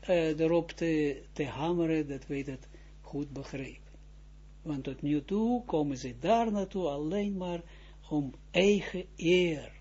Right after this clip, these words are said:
Eigen eerbetoon. Ze hebben niets te maken met de schepper. Met religie, met verder door te gaan, met hun familie. Familie, en dat was geweldige,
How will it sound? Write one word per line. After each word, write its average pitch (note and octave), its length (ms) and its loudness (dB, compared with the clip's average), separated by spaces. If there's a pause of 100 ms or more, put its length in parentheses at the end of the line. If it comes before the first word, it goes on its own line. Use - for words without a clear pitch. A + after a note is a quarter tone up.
(1600)
Eigen F3+ 520 2
eerbetoon. E3+ 760 2
Ze C#3+ 100 -4
hebben D3 480 -2
niets A#3+ 360 4
te G3 140 0
maken D#3+ 500 -2
met C3 160 -4
de B2 100 -6
schepper. - 420 -14 (920)
Met E3+ 180 2
religie, F3 680 0 (140)
met C3+ 220 -6
verder E3+ 440 0
door D#3 240 -2
te D3+ 120 -8
gaan, C#3+ 320 -6
met C3+ 160 -4
hun C#3+ 160 -4
familie. D3 680 0 (1000)
Familie, F3 560 2
en E3 60 4
dat D#3+ 160 0
was D#3+ 220 -2
geweldige, E3 840 2